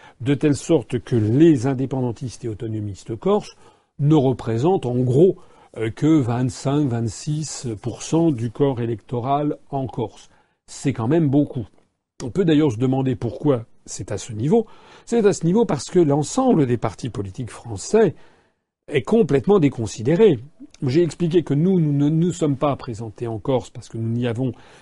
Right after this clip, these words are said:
nous y avons des adhérents mais qui sont trop peu nombreux. Et par ailleurs, il y a des problèmes de sécurité publique. Mais il est vrai que si j'habitais en Corse et que je vois défiler les partis socialistes, les Républicains,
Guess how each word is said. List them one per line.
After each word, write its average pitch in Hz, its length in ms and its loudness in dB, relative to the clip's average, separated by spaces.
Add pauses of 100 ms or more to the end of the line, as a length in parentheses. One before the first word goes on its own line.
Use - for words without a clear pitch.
(140)
nous 127 260 -4
y - 20 2
avons 131 180 2
des 120 280 -2
adhérents 131 340 0
mais 117 100 -2
qui 131 140 -12
sont 123 200 -6
trop - 260 -2
peu 123 180 -2
nombreux. 160 500 4 (420)
Et 104 80 -8
par 113 160 0
ailleurs, 156 220 4
il 135 60 2
y 120 40 2
a 110 40 0
des 113 80 -2
problèmes 160 440 0 (320)
de 135 140 0
sécurité 156 640 0
publique. 117 520 -6 (480)
Mais 185 140 4
il 185 80 4
est 165 100 6
vrai 175 220 2
que 131 120 -2
si 165 180 -6
j'habitais 139 340 0
en 113 140 -4
Corse 156 360 0
et 113 60 -6
que 127 140 -4
je 123 100 0
vois 135 220 2
défiler 139 720 0
les 107 160 -8
partis 123 360 -6
socialistes, 143 960 -2
les 113 240 -4
Républicains, 143 1000 -2